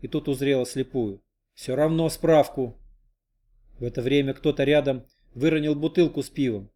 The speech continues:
Проводницу окатило брызгами и битым стеклом. На асфальте вздулась шапка пены, и началась такая же пенная перепалка, кто разбил и кому платить.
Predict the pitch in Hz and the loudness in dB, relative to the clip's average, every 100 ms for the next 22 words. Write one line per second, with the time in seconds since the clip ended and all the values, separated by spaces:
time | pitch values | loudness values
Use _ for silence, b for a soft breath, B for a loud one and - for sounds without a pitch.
0 | _ _ _ _ - 117 120 131 131 131 | _ _ _ _ -6 -2 -2 -2 -4 -4
1 | 123 135 151 139 127 147 151 139 139 143 | -2 0 2 0 2 2 2 0 0 0
2 | 147 151 143 - 165 147 120 101 - _ | 0 0 -2 -6 -6 0 0 -2 -8 _
3 | _ - 113 - 131 123 127 117 139 127 | _ -10 -10 0 2 2 -2 -2 -2 0
4 | 127 151 135 139 - 151 143 123 b b | 0 -2 -2 -4 0 0 0 -4 b b
5 | b 135 139 156 170 175 - _ _ _ | b -6 -4 2 4 4 2 _ _ _
6 | - 165 175 185 156 165 170 180 156 156 | 0 2 6 6 6 2 4 4 2 0
7 | - 165 175 143 113 - - _ _ - | 2 2 4 4 2 0 -14 _ _ 0
8 | 151 139 135 135 185 175 135 127 123 135 | 4 4 2 2 2 2 -2 -2 -2 -2
9 | 131 120 - 101 | -2 -2 -6 -14